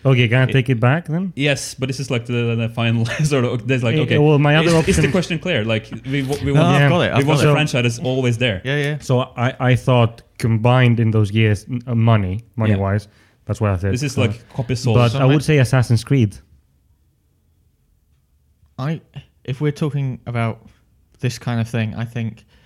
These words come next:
Speaker 3: something like fifa.
Speaker 1: Hmm, good, good call.
Speaker 2: Okay.
Speaker 3: That must be every year, and that must sell shit tons.
Speaker 2: You are
Speaker 1: Hmm. You're on a
Speaker 2: like,
Speaker 1: good path,
Speaker 2: if, if
Speaker 1: huh?
Speaker 2: the question now was, like, the very best one, I would give so far half a point to you.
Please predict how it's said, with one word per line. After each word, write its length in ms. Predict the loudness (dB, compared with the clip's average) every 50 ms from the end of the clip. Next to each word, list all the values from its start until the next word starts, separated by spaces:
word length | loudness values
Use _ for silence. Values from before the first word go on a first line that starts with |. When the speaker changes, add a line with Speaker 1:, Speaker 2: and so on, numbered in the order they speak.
| _ _
Speaker 3:
something 300 | -10 -6 -4 -4 -2 -2
like 320 | -2 -4 -4 -6 -8 -14 _ _ _
fifa. 500 | _ -4 -2 -2 -2 -2 -4 -8 -8 -10 -10 _ _ _ _ _ _ _ _ _ _ _ -2
Speaker 1:
Hmm, 560 | 0 2 2 2 2 0 0 0 0 -2 -4 -6 -8 _ -12 -6
good, 360 | 0 0 0 0 -2 -8 -8 -2
good 180 | 0 0 0
call. 340 | 0 -2 -2 -2 -2 -2 -6 -8 -16 -20 -20 -20 -20 -16 -14
Speaker 2:
Okay. 300 | -14 -12 -10 -10 -8 -6
Speaker 3:
That 120 | -6 -6 -6
must 160 | -6 -8 -6
be 160 | -6 -6 -4
every 280 | -4 -4 -4 -4 -6 -6
year, 360 | -6 -4 -4 -4 -4 -6 -8 -10 -16 -20 -14 -8
and 120 | -6 -6
that 80 | -4 -6
must 140 | -6 -8 -6
sell 140 | -6 -8 -6
shit 420 | -6 -8 -8 -8 -8 -8 -10 -12
tons. 460 | -12 -12 -12 -12 -12 -14 -18 -20 -20 _ -4
Speaker 2:
You 200 | -2 0 2 4
are 140 | 4 4 4
Speaker 1:
Hmm. 180 | 4 2 0 -2 -6 -10 -18 -20 _ _ _ _ _ _ _ -6
You're 140 | 0 2 4
on 60 | 4
a 20 | 4
Speaker 2:
like, 80 | 4
Speaker 1:
good 200 | 4 2 0 2
path, 240 | 0 2 2 2 2
Speaker 2:
if, 40 | 2
if 60 | 0 -2
Speaker 1:
huh? 40 | -2
Speaker 2:
the 80 | -4
question 260 | -4 -6 -6 -8 -8 -8
now 160 | -6 -6 -6
was, 180 | -6 -6 -4 -4
like, 180 | -6 -6 -4
the 80 | -6 -6
very 380 | -4 -2 0 0 0 0 0 -2
best 420 | -4 -6 -6 -6 -6 -4 -4 -4
one, 240 | -4 -4 -4 -6 -8 -12 -16 -20 _ _ -8
I 60 | -6
would 180 | -4 -4 -4 -2
give 240 | -2 -2 -2 -4 -6 -12
so 280 | -14 -8 -4 -2 -2 -2
far 300 | -2 -4 -4 -4 -2 -4 -6
half 360 | -8 -6 -4 -4 -4 -4 -6
a 40 | -8
point 360 | -8 -8 -8 -8 -8 -10 -12
to 100 | -12 -10
you. 200 | -10 -8 -10 -10